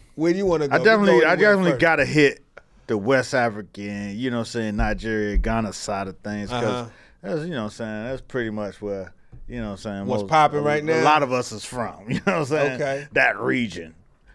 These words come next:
Speaker 2: Well,
Speaker 1: Okay.
Speaker 2: you know what I'm saying, at least from my little D N A sector, you know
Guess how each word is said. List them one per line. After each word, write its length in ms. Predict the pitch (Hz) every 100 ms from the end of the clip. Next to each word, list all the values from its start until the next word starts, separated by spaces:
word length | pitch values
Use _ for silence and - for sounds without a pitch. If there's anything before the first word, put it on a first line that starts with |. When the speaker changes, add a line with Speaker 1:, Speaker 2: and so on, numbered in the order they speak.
| _
Speaker 2:
Well, 140 | 110 110
Speaker 1:
Okay. 120 | 113
Speaker 2:
you 40 | 143
know 40 |
what 20 | 147
I'm 40 |
saying, 140 | 123 123
at 20 |
least 180 | 139 131
from 160 | 131 117
my 160 | 127 123
little 220 | 117 107
D 260 | 95 107
N 120 | 101 98
A 240 | 98 95 - - -
sector, 520 | - - 98 - 95 95
you 60 |
know 280 | 113 98 92